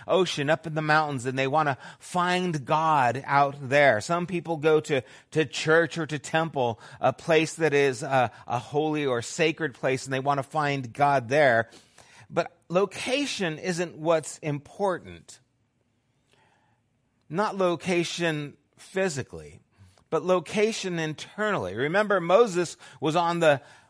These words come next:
far side of the desert when he encountered God in the burning bush. It wasn't like this was a specific place.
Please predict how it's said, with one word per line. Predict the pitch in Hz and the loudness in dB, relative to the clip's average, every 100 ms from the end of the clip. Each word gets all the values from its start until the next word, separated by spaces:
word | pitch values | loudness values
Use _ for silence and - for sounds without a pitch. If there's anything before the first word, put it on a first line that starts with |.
| _ | _
far | - - 170 185 | -12 -2 0 2
side | - 185 180 | 6 6 6
of | 170 | 4
the | 160 | 4
desert | 139 208 170 156 | 6 6 6 2
when | 151 151 | 0 -4
he | 143 180 | -2 -2
encountered | 170 - 165 165 165 120 | -4 -4 -2 0 0 0
God | 151 151 151 | 2 4 2
in | 151 | 2
the | 151 | 0
burning | 135 131 156 156 135 | 0 0 0 0 4
bush. | 180 139 - - - _ _ _ _ _ _ _ _ _ | 6 6 0 -16 -18 _ _ _ _ _ _ _ _ _
It | 117 | -2
wasn't | 156 202 185 | 2 2 4
like | 175 160 | 4 4
this | 139 165 | 2 -4
was | 156 165 143 | 2 2 2
a | 143 139 | 0 -2
specific | - - - 135 - - 202 165 139 | -2 -10 -10 -10 -6 0 0 0 -6
place. | - 185 185 113 131 - - | 0 6 6 4 -6 -14 -16